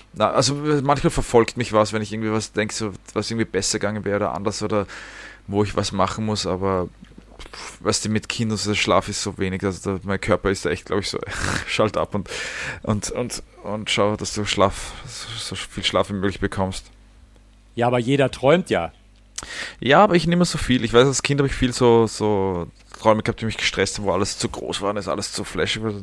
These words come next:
Speaker 1: Aber, mm, die letzten Jahre hat's einfach eh glücklicherweise, weil ich hab früher als Kind schon viel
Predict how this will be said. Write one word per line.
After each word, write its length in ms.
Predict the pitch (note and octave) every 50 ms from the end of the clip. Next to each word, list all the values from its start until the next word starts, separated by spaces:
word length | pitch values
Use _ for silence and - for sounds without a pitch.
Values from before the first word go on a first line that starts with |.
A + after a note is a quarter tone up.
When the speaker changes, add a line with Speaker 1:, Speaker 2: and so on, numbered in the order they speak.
| G2 D#2 B1
Speaker 1:
Aber, 320 | C#2+ F2+ G2 G2+ G2 G2 - - - - - - - - - - - - -
mm, 640 | - A2 A#2+ A#2+ A#2+ A#2+ A#2+ A#2 A#2 A#2 A#2 A2+ G2 - -
die 60 | F2+
letzten 280 | G#2+ A2+ - - -
Jahre 240 | A#2 G2+ G#2+ A#2 A#2+ B2+
hat's 100 | - -
einfach 500 | D#2 G#2 A2 G#2+ - - A2+ A2 - -
eh 180 | - A2 A#2+ A2+
glücklicherweise, 580 | G#2 - A#2+ C3 B2+ C3+ - - G#2 G#2 G#2+ G2+
weil 60 | A2
ich 60 | G#2
hab 80 | A2+ A2
früher 220 | - - - A2
als 160 | A2+ G#2+ - -
Kind 180 | - A#2+ A2+
schon 180 | - - A2+ G#2+
viel 240 | - - A2+ A2